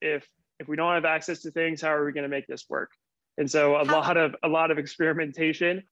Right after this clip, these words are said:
Speaker 1: with, with some dry land exercises occurred, um, from, from a lot of us. And, and I think that was, that was honestly really fun.
Speaker 2: How did you rely on your, your previous years of training and your Olympic experience to get through that time?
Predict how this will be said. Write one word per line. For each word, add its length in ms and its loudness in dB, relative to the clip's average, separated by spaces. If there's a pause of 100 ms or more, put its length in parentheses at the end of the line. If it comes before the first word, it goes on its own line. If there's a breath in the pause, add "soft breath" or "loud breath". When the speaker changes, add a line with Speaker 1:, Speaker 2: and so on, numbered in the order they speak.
(260)
Speaker 1:
with, 300 0
with 180 -4
some 160 -6
dry 220 0
land 200 -2
exercises 680 -4
occurred, 480 -2 (340)
um, 540 0 (160)
from, 220 -6
from 160 -8
a 20 -4
lot 240 2
of 80 -6
us. 300 -10
And, 180 -6
and 160 0
I 60 2
think 220 0
that 180 2
was, 320 2
that 100 0
was 160 0
honestly 380 -2
really 300 0
fun. 260 -6 (600)
Speaker 2:
How 180 0
did 200 -2
you 140 2
rely 580 0
on 280 -2
your, 200 -4
your 200 -6
previous 580 -2
years 220 -4
of 80 -12
training 480 -4
and 160 -4
your 180 -4
Olympic 400 -8
experience 720 -8
to 60 -12
get 180 -10
through 140 -8
that 200 -10
time? 280 -12